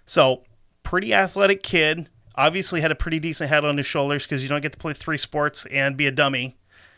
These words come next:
because if your grades suck, you don't play. <laughs> At least that's how it worked when I was in high school.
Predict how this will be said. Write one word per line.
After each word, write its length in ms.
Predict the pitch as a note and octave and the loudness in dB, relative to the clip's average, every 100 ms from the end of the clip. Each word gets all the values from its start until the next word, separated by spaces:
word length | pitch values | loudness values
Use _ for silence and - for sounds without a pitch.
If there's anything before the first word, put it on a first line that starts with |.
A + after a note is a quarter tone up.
| _ _ | _ _
because 840 | - - - A#2+ A#2 A2+ - - - | -12 -8 -4 -4 -4 -2 -2 -2 -4
if 200 | C#3 B2+ | -10 -10
your 100 | A2+ | -6
grades 300 | B2 C3 C#3 | -2 -2 0
suck, 320 | - C3+ - | 0 0 -2
you 80 | B2+ | -6
don't 200 | B2+ A#2+ | -6 -6
play. 320 | - B2+ F#2 - - | -4 -4 -4 -10 -20
<laughs> 200 | _ _ | _ _
At 100 | E3+ - - - - - - - - - | 0 0 -4 -20 -20 -20 -20 -20 -20 -4
least 180 | D#3+ - | 0 2
that's 160 | D#3 | 4
how 140 | F3 D3+ | 4 4
it 40 | |
worked 180 | C#3+ C3 | 4 0
when 100 | C#3 | 0
I 80 | C3+ | 0
was 120 | A#2+ | 0
in 60 | A#2 | -4
high 120 | A#2 | -4
school. 340 | - - - | -6 -10 -20